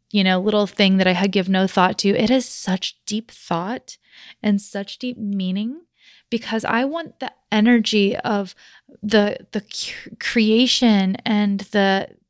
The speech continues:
the love and the devotion to be felt by the person receiving it. And that's how I view my free offering, believe it or not. And the one that I've had up for a really long time is called my Inflow Meditation Series,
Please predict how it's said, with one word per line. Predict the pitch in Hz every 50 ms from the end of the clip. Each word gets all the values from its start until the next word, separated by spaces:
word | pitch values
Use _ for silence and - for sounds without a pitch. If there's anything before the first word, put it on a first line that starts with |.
| _ _ _ _
the | 202 196
love | 196 196 202 208 220 240 247 233 214 196 196
and | 196 190
the | 196
devotion | 190 208 190 196 196 214 214 233 247 247 - - 202 190 190 185 185 - _ _ _ _ _ -
to | - 240
be | 214 220
felt | 202 - - - 202 196 202 - - -
by | 202 190
the | 196
person | - - - 202 196 - 208 190
receiving | 190 180 - - - 202 190 196 185
it. | 180 180 -
And | - 202 190
that's | 196 214 214 -
how | - 254 240
I | 208 - - 180 190 196
view | 175 165 170 175 175 185
my | 190 180 - 180
free | 175 - 202 180 180
offering, | - 190 175 170 - 190 185 180 175 175
believe | 180 180 185 190 196
it | - - -
or | -
not. | - 147 143 131 - - - - - - - - - - - _
And | 208 208 202 196 196 190 190 196 214
the | - 220
one | 208 202 208 214 226
that | 233 233
I've | 214 208 208
had | - - 202 190 196
up | 196 - -
for | - - 202 190
a |
really | 190 196 190 190
long | 190 185 180 180 180
time | - 196 185 180 175
is | 180 -
called | - - 190 175 175
my | 185
Inflow | 180 - 214 190 190 185 - - 202 196
Meditation | 185 185 180 180 180 - - 196 196 - - 190 175
Series, | - - 175 170 170 175 170 -